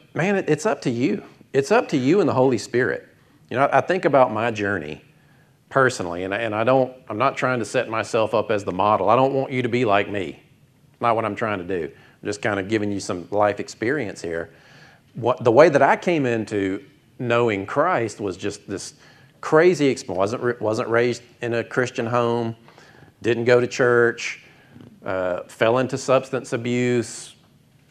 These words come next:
crazy experience, came to believe and, and encounter God. And honestly, for the first five years of my Christianity, I didn't go to church.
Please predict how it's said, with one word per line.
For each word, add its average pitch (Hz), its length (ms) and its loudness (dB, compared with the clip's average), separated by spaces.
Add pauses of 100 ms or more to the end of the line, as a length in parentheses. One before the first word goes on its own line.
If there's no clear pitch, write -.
(440)
crazy 135 580 4
experience, 135 800 2
came 127 300 -2
to 127 100 -6
believe 127 500 0
and, 87 260 -4
and 90 260 -12 (100)
encounter 127 640 -2
God. 127 580 2 (500)
And 110 400 -2 (100)
honestly, 151 400 4
for 123 120 -2
the 104 80 0
first 185 360 0
five 165 380 4
years 170 220 2
of 123 60 -6
my 139 140 0
Christianity, 143 800 -2
I 113 100 0
didn't 147 280 2
go 90 120 -6
to 76 80 -10
church. - 560 -12